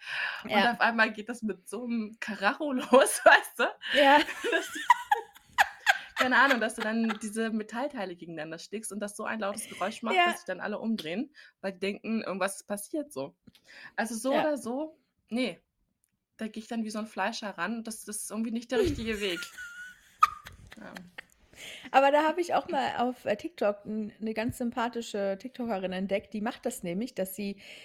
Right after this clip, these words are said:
Speaker 2: so alle möglichen Geräte im Fitnessstudio einfach immer ausprobiert und die redet dabei auch immer mit sich selber. Das ist irgendwie total süß. Dann sagt:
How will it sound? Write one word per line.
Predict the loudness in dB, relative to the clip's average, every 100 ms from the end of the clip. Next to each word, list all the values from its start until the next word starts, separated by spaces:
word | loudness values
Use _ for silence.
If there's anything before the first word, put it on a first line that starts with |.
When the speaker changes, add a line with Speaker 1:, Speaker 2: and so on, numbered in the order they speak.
| -20
Speaker 2:
so | -8 0 2 4
alle | 4 4
möglichen | 2 0 -2 -2 0
Geräte | 2 0 0 -2
im | 0 -2 -2
Fitnessstudio | -4 -6 -4 -2 0
einfach | 0 -2
immer | 0 2 4
ausprobiert | 2 0 -4 -2 0 0 0 -2
und | -2 -2 -6 _ _ _ -4
die | -2
redet | 0 -2 2
dabei | 2 4 4
auch | 2
immer | 2 2
mit | 2 0
sich | -4 -2
selber. | 2 2 2
Das | -2 -4 -6
ist | -6
irgendwie | -4 -4
total | -8 -4 0 0
süß. | -2 -2
Dann | -2
sagt: | -2